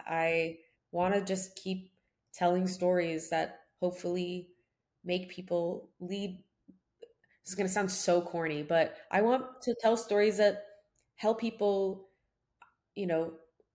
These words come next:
build these empathetic bridges and lead with love. Because, like, I just, I just hate how much, that's the only thing I hate, is how much hate there is in the world. <laughs> Yeah.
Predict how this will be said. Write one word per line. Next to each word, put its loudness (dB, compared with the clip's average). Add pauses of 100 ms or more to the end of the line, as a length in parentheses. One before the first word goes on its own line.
(300)
build 4
these 2
empathetic 0
bridges 0
and -2
lead -2
with -6
love. -6 (260)
Because, -6
like, 0
I -4
just, -6 (540)
I -2
just -4
hate -2
how -4
much, -2 (380)
that's 2
the 4
only 4
thing 2
I 2
hate, -6
is -10
how -6
much -2
hate -4
there -2
is -4
in -4
the -2
world. -6
<laughs> -14 (1200)
Yeah. -6